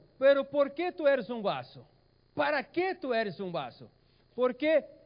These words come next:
tiene valor ser un vaso útil. ¿Por qué?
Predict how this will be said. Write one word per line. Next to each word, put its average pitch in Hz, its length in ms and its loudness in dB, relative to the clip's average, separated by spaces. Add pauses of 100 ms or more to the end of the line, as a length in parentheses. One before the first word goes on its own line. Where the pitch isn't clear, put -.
(200)
tiene 320 280 2
valor 269 460 2
ser 294 240 0
un 262 140 -6
vaso 294 480 -2
útil. 285 580 0 (560)
¿Por 349 240 2
qué? 170 400 -2